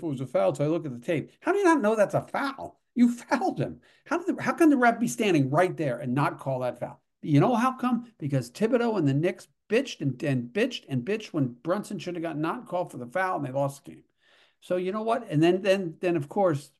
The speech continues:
one of the Knicks says, "Well, this is what happens. All even self out after a long season." Well, the ref missed the call, simply, you know, and that, you can't have that. In, in a big game, you can't have that. They did. Again, Villanova, fa-, Villanova people,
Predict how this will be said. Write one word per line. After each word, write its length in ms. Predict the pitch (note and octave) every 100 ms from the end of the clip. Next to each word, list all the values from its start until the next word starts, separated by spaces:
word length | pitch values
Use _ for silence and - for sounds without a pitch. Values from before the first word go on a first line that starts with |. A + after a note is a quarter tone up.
| _
one 140 | E3+ E3+
of 60 |
the 60 | D3
Knicks 260 | C#3 -
says, 140 | - C3+
"Well, 320 | D#3 E3+ F3+ A#3+
this 320 | E3 F3 E3
is 160 | G#3 G#3+
what 120 | D3+
happens. 300 | - A3+ B2+
All 240 | E3+ F3+
even 220 | F3 E3+
self 260 | C#3 F3 C#3
out 220 | F#3 F3
after 200 | D3 C#3
a 20 |
long 180 | D#3+ D#3
season." 300 | C#3+ G3+ C#3 - - -
Well, 100 | F#3+
the 80 |
ref 240 | A3 D4 -
missed 360 | F3 C#4+ A#3+
the 80 | -
call, 480 | - F#3 E3+ E2+ - _ _ _ _ _
simply, 600 | - B3 A#3 - - _ _ _ _ -
you 100 | D#3
know, 200 | E3 F3+
and 180 | D#3+
that, 240 | E3 G3+ -
you 60 |
can't 340 | F#3+ - C4+ -
have 240 | C#4 C#4+
that. 260 | C#3+ A#2 G3+
In, 140 | E3+ F3
in 280 | F3 A3+
a 40 | G3
big 220 | A3 A#3
game, 240 | G#3 G#3+
you 60 | F#3+
can't 240 | C#3 E3+
have 140 | D3+ C#3+
that. 100 | C3
They 160 | B2
did. 240 | A2+ A2+ G#2+ _ _ _
Again, 460 | - C#3+ C3+ A#2+ - _ -
Villanova, 520 | C#3+ G#3 A3+ A3 F3+
fa-, 220 | D3 C#3+ -
Villanova 340 | G#3 G3 D3
people, 260 | A#2+ G2+